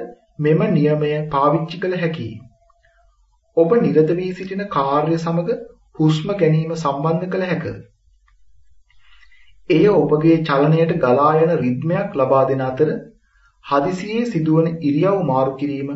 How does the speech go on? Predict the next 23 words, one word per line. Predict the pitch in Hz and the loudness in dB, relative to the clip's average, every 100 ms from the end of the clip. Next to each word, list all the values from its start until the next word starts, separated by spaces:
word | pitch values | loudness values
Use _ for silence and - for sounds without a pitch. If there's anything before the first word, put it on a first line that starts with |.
| 160 | -10
පහසු | - 131 160 - | -8 -6 -4 -2
කරනු | 151 135 131 | -2 -2 -2
ඇත. | 123 120 - - - _ _ _ _ _ _ _ _ _ _ _ - | -6 -8 -14 -20 -20 _ _ _ _ _ _ _ _ _ _ _ -10
ක්‍රියාවන් | - 165 185 185 190 190 | 2 4 4 4 2 2
කෙරෙහි | 190 190 214 247 | 0 -2 -2 -4
සිත | - 147 | -2 0
එකඟ | 175 - 156 160 | 2 0 -2 -4
කිරීම | 170 175 180 190 | -4 -6 -6 -8
පහසු | - - 147 156 | -6 -4 -4 -2
වන | 185 185 | -2 0
අතර | 180 190 - - - _ _ _ - | -2 -4 -6 -8 -18 _ _ _ -10
සිහියද | 165 156 160 196 | -2 0 2 2
දියුණු | 196 151 143 127 | 2 2 2 2
වෙයි. | 110 107 - - _ _ _ _ _ _ - | -2 -4 -8 -18 _ _ _ _ _ _ -14
එම | - 143 | -4 0
නිසා | 156 156 156 147 147 | 2 2 2 0 -2
ඔබගේ | - 127 147 151 156 | -2 0 2 2 2
දැනීම | 156 127 143 151 156 - - - _ _ - | 4 2 2 0 -2 -2 -8 -20 _ _ -8
ලෙහෙසියෙන් | 135 143 170 190 196 - | -4 -2 -2 -2 -4 0
වර්තමානයේ | 127 139 139 165 165 165 170 165 | 0 0 0 -2 -2 0 -2 -2
පවතිනු | 143 139 143 165 131 | -2 -4 -4 -4 -4
ඇත. | - - - _ _ _ _ _ _ _ _ _ _ _ - | -4 -8 -14 _ _ _ _ _ _ _ _ _ _ _ -8
සැබවින්ම | - 131 143 147 147 151 | 0 4 4 4 2 0